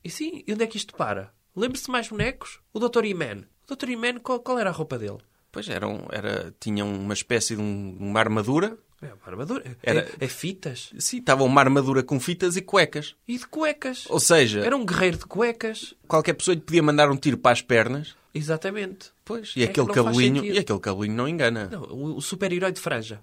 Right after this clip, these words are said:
Speaker 1: Onde é que isto já se viu?
Speaker 2: Pois.
Speaker 1: Estava, estava-se mesmo a ver. E quando ele era o doutor Príncipe Adam, como é que ele era vestido?
Speaker 2: Isso não me lembro, doutor.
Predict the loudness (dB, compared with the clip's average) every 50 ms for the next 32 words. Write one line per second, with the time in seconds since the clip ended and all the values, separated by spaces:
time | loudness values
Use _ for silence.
0 | _ -14 -10 -10 -10 -8 -8 -8 -6 -4 -4 -6 -6 -6 -8 -8 -8 -8 -12 -12
1 | -10 -10 -8 -10 -10 -16 -18 -18 _ _ _ 0 2 2 2 2 0 0 0 0
2 | -2 -2 -2 0 -2 -2 0 0 0 0 -2 -6 -6 -4 -4 -2 0 0 0 0
3 | 0 -2 -2 -4 -4 -4 -2 -2 -2 -2 -2 -2 -4 -4 -4 -4 -4 -4 -4 -6
4 | -8 -12 -14 -18 _ -10 -6 -6 -4 -2 -2 -2 -2 0 0 0 0 -2 -4 -6
5 | -8 -10 -10 -10 -10 -14 _ _ _ -10 -6 -6 -4 -2 -2 -4 -2 -2 -4 -4
6 | -4 -6 -8 -12 -14 -14 -16 -16 -16 -16 -20 -20